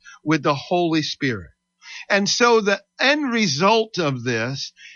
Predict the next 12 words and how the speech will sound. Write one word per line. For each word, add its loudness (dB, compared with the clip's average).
is 2
to 0
be 0
born 2
again, 2
to 0
be 0
born 2
anew 0
means 0
that 0
I 0